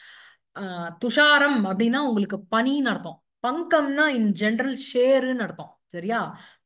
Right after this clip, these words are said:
துஷார பங்கம் அப்படின்னா பனியினுடைய அந்த கூட்டம். அது வந்து சீதாம்புனா வினஷ்டஹ. அந்த குளுமையான ஒரு ஜலம் இருக்கிறதுனால அந்த துஷாரம் அங்கேருந்து வெடுத்து, அந்த fog,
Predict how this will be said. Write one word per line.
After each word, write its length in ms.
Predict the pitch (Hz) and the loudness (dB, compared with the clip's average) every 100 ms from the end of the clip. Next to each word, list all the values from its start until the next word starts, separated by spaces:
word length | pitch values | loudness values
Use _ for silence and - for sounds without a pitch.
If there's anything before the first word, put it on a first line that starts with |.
| - | -8
துஷார 460 | 262 311 320 302 285 | 0 2 4 4 2
பங்கம் 500 | 220 226 240 190 196 | -2 0 -2 -2 -6
அப்படின்னா 360 | 180 220 294 294 _ 233 | -8 -4 -4 -8 _ -2
பனியினுடைய 580 | 262 311 294 247 226 262 | -2 -2 -2 -2 -2 -2
அந்த 240 | 262 190 | -2 -4
கூட்டம். 500 | 190 220 214 190 - _ _ _ - | -6 -10 -8 -12 -16 _ _ _ -12
அது 360 | 196 226 240 | -4 -2 -2
வந்து 500 | 220 262 302 262 196 - - | -4 -4 -4 -6 -8 -10 0
சீதாம்புனா 720 | 302 311 311 302 269 269 277 311 240 | 0 2 2 2 0 0 2 0 -2
வினஷ்டஹ. 540 | 190 196 - 185 196 - _ - - | -6 -8 -6 -6 -6 -10 _ -20 -14
அந்த 320 | 202 233 240 | -6 -4 -2
குளுமையான 880 | 226 - 294 330 320 302 311 339 311 | -4 -2 0 2 2 4 4 4 4
ஒரு 160 | 247 214 | 2 2
ஜலம் 340 | 202 220 269 | 2 2 2
இருக்கிறதுனால 720 | 220 240 247 254 214 190 175 170 | 0 -2 0 0 0 -4 -6 -6
அந்த 440 | 208 - 202 185 202 | -8 -8 -8 -8 -6
துஷாரம் 160 | 202 | -6
அங்கேருந்து 600 | 247 254 254 208 185 202 | -2 0 0 -2 -2 -2
வெடுத்து, 320 | 196 170 - 165 | -2 -4 -8 -10
அந்த 140 | 175 | -10
fog, 560 | 175 202 214 202 180 | -2 2 2 0 -4